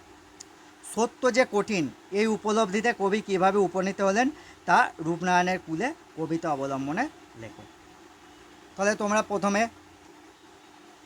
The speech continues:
পয়েন্ট করবে সত্য উপলব্ধি, নিয়ে নোটসটা যেমনভাবে আছে তেমনভাবে তোমরা ঠিক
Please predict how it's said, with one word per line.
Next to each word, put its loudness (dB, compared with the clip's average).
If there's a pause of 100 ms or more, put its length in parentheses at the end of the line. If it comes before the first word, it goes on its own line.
(360)
পয়েন্ট 4
করবে 0 (280)
সত্য -6 (160)
উপলব্ধি, 2 (380)
নিয়ে -2
নোটসটা -2 (100)
যেমনভাবে 4
আছে 0 (120)
তেমনভাবে -2
তোমরা -4 (100)
ঠিক -4